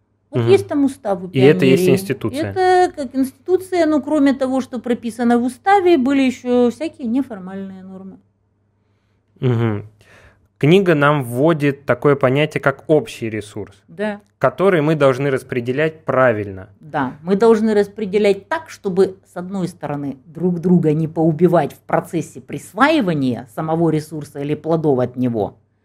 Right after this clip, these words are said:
Speaker 1: и чтобы этот ресурс не исчез, а возобновлялся.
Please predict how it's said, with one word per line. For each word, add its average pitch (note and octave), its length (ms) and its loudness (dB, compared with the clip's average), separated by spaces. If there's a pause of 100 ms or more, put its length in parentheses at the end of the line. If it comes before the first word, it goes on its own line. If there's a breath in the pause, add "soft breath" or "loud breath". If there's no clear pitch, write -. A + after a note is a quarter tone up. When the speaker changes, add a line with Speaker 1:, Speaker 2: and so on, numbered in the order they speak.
(560)
Speaker 1:
и A4 360 2 (320)
чтобы F3+ 680 2
этот G#3 320 -2
ресурс G3+ 480 0 (100)
не B3 220 4 (140)
исчез, - 720 -2 (960)
а C#4 280 2 (260)
возобновлялся. A3+ 1120 0